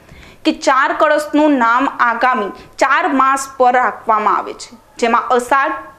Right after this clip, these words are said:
શ્રાવણ, ભાદરવો અને આસો તેમ ચાર માસના નામે નાના કળશ મૂકવામાં આવે છે. ત્યારબાદ કયા કળશમાં પહેલા પાણી ફૂટી નીકળે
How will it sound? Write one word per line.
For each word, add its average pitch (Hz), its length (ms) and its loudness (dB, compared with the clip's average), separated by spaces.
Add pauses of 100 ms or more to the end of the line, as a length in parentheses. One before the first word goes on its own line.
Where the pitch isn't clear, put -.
શ્રાવણ, 269 540 0 (380)
ભાદરવો 240 520 2 (260)
અને 285 100 2 (160)
આસો 254 240 -2 (320)
તેમ 254 200 2 (120)
ચાર 294 220 2 (120)
માસના 285 440 0
નામે 254 260 0 (380)
નાના 320 300 2 (120)
કળશ 262 340 2
મૂકવામાં 196 460 -2
આવે 113 240 -8
છે. - 160 -20 (560)
ત્યારબાદ 240 640 0
કયા 240 340 2
કળશમાં 240 560 0
પહેલા 240 360 2 (100)
પાણી 226 360 -2
ફૂટી 254 320 -4
નીકળે 254 280 -2